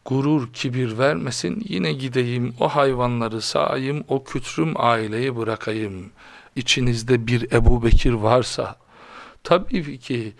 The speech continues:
hepimiz bir araya gelsek, Ebu Bekir Efendimizin tozu olamayız efendim. Sahabe onlar, büyük onlar, büyük adam onlar. Başta durdular, dünyalık yokken geldiler.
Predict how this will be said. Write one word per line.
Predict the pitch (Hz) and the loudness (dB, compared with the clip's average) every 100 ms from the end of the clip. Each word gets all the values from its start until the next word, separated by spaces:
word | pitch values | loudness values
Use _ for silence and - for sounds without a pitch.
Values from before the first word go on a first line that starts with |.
| - _ | -20 _
hepimiz | - 233 196 156 127 120 - - - | -8 -6 -4 -2 -2 -4 -10 -6 0
bir | - 135 | 2 4
araya | 123 120 | 4 2
gelsek, | 113 113 107 120 104 - - - - - | 2 -2 0 -2 -2 -8 -20 -20 -20 2
Ebu | 139 175 190 | 4 4 6
Bekir | 170 - | 4 4
Efendimizin | 180 156 160 156 147 139 143 131 | 2 4 2 2 0 0 -2 -2
tozu | 123 156 156 160 | 0 2 4 6
olamayız | 151 156 156 143 123 117 | 6 6 4 0 -2 -6
efendim. | 113 151 143 127 117 107 92 - _ | -6 -6 -4 -4 -6 -6 -10 -18 _
Sahabe | - 123 127 127 | -4 2 2 4
onlar, | 143 127 117 104 95 - _ _ _ _ _ _ | 4 2 -2 -6 -10 -20 _ _ _ _ _ _
büyük | 147 190 196 170 | 2 2 4 4
onlar, | 147 131 113 101 110 | 4 2 -2 -4 0
büyük | 185 214 196 | 4 4 4
adam | 175 160 151 | 4 4 2
onlar. | 135 120 113 92 - _ - - - _ | -2 0 -2 -4 -14 _ -20 -20 -20 _
Başta | 135 156 - 196 190 | 2 2 2 2 2
durdular, | 160 123 113 110 104 - - - - - _ | 0 -2 -4 -6 -6 -10 -20 -20 -20 -20 _
dünyalık | 131 156 165 180 202 156 - | 0 2 4 4 4 0 2
yokken | 156 190 190 - 139 | 6 6 2 0 2
geldiler. | 123 113 107 110 107 101 | 2 -2 -4 -8 -8 -8